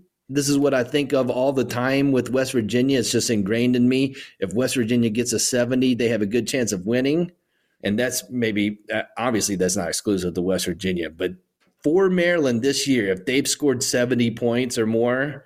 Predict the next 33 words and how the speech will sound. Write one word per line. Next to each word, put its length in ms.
they're 320
eighteen 420
and 140
oh. 240
If 220
they 480
go 340
under 300
seventy, 600
if 120
they 100
don't 280
get 160
to 60
seventy, 480
Maryland 800
is 240
three 400
and 100
twelve 480
on 120
the 100
season. 500
So 200
that's 340
the 100
stat. 580
We 240
are 100
looking 420
to 80
keep 440
Maryland 760